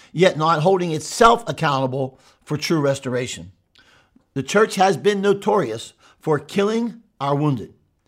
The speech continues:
People who have fallen into these things, who receive forgiveness and comfort, will then be able to arise past their past failings. The church should do this for the individual,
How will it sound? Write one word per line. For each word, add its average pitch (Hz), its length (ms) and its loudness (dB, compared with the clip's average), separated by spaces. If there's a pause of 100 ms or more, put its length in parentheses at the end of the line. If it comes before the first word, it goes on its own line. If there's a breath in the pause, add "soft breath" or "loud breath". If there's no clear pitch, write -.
(220 soft breath)
People 262 340 2
who 180 60 4
have 165 160 2
fallen 180 400 2
into 214 280 -2
these 170 200 -2
things, 101 380 -10 (500 soft breath)
who 180 120 4
receive 180 420 -2
forgiveness 190 520 0
and 160 200 -6
comfort, 156 480 -6 (180 soft breath)
will 156 180 2
then 180 180 2
be 160 160 -2
able 175 140 0
to 143 140 -2
arise 151 500 0
past 151 540 -4 (200 soft breath)
their 147 220 2
past 147 420 -4
failings. 131 600 -8 (420 loud breath)
The 143 140 -2
church - 520 2
should 165 220 -4
do 247 160 -2
this 214 180 2
for 170 100 -6
the 165 140 0
individual, 170 840 -2